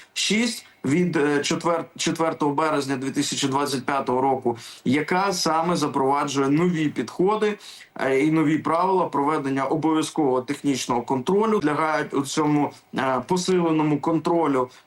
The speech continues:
Е, це і, е, м, е, транспортні засоби, які перевозять, е, негабаритні вантажі,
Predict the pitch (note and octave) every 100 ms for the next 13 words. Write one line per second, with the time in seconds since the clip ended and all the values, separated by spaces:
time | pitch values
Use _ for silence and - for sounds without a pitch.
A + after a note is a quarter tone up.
0 | - C#3+ C3+ - G#3 F#3 - F3 E3+ D3+
1 | C#3 - B2+ B2 A#2+ B2 B2 B2 A#2+ A#2
2 | A2 G#2 G2+ - - A#2+ B2 B2 E3+ F3
3 | F3 C#3+ C#3+ C3+ D3+ - B2 B2+ C3+ B2+
4 | E3 C3+ - _ - D#3 D3+ E3 C3 B2
5 | A#2 B2 A#2+ B2 B2 B2 D3+ D#3+ C3+ C3
6 | G3 G#3 E3+ D3+ D#3 D3 D3 C#3 D3 C3+